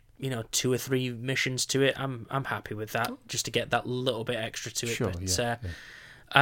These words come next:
Speaker 1: um, yeah, I, I'd encourage anyone, if you've got a P S four, um, it's not just a good Spider-Man game, it's just a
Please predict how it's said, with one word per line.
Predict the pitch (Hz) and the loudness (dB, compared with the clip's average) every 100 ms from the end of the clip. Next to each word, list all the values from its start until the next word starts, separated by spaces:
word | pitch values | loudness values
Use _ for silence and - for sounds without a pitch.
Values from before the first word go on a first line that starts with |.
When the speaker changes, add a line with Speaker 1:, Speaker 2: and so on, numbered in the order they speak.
| 156 | 10
Speaker 1:
um, | 143 - - | 8 2 2
yeah, | 175 202 165 135 - | 6 8 6 2 2
I, | 156 156 - - 202 - | 2 2 -6 -14 -10 2
I'd | 156 156 | 6 6
encourage | 156 - 170 147 | 6 6 8 8
anyone, | 143 135 | 6 4
if | 135 123 | 0 -2
you've | 117 | 0
got | 120 | 0
a | 110 | 0
P | - 117 | -2 0
S | - | 0
four, | - 110 113 110 - - - - - | 0 0 0 -2 -8 -20 -20 -14 -2
um, | 131 123 127 131 - - | 2 4 2 -2 -2 2
it's | 135 - | 4 6
not | 143 156 - - - | 6 4 2 -12 0
just | 139 131 - - - - | 2 2 0 -2 -14 -4
a | 120 | -4
good | 113 127 113 | 0 0 2
Spider-Man | - - 113 127 135 127 | 2 2 -2 0 0 -2
game, | 131 127 120 - | -2 -4 -4 -10
it's | 113 110 | -10 -10
just | - - 107 - | -4 -2 -2 -4
a | - | -8